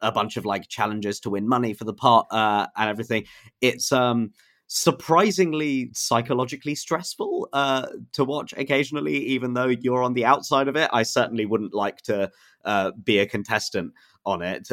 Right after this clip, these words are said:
But if you're into sort of game shows, reality shows and stuff,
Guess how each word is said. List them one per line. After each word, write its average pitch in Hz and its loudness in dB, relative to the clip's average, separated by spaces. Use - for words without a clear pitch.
But 107 2
if 107 -4
you're 117 4
into 123 -2
sort 117 -2
of 107 -4
game 107 2
shows, 107 0
reality 101 0
shows 98 -2
and 107 -10
stuff, 98 -2